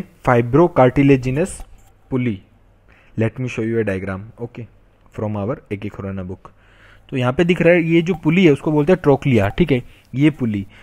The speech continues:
तो ये जो अपनी सुपीरियर ऑब्लिक मसल है वो इस पुली में से होते हुए आके अपने स्क्लेरा पे अटैच होती है, ओके।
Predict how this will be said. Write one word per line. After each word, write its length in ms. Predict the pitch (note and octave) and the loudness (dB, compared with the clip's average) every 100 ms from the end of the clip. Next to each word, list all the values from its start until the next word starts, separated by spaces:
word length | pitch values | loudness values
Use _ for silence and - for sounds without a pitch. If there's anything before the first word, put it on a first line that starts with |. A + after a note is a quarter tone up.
| - | -8
तो 60 | D3 | -4
ये 40 | |
जो 140 | D3+ F3 | 0 0
अपनी 220 | E3 F3+ | 0 -2
सुपीरियर 460 | - C3+ D#3 E3+ F#3+ | -4 -6 0 4 4
ऑब्लिक 320 | D#3+ E3 D#3+ | 2 0 0
मसल 340 | C3 - D#3+ | -2 2 4
है 120 | A#2+ D3 - - - | 2 -2 -8 -14 -2
वो 120 | E3+ | 0
इस 240 | F#3+ - - - _ | 0 -8 -20 -20 _
पुली 200 | D#3 E3 | -2 0
में 100 | F3+ | 0
से 140 | F3 F#3 | 0 -2
होते 320 | E3 A#2 A#2 F3 | -4 -6 -4 -2
हुए 180 | F3 E3 | 2 2
आके 320 | B2+ B2+ D#3+ | 0 0 0
अपने 260 | C#3 D3+ | 0 -2
स्क्लेरा 380 | E3+ - B2 A#2 | -4 -2 0 2
पे 200 | A#2 F#3+ - - | 2 -2 -2 -8
अटैच 320 | A2+ A#2+ A2 | 2 4 4
होती 260 | F#2 - - | 0 -4 -10
है, 120 | G2+ - _ _ _ _ _ _ _ _ _ - - _ _ _ _ _ _ - - - - - - - - - | -10 -14 _ _ _ _ _ _ _ _ _ -20 -20 _ _ _ _ _ _ -20 -20 -20 -20 -20 -20 -20 -20 -16
ओके। 220 | B2+ A#2+ | -12 -10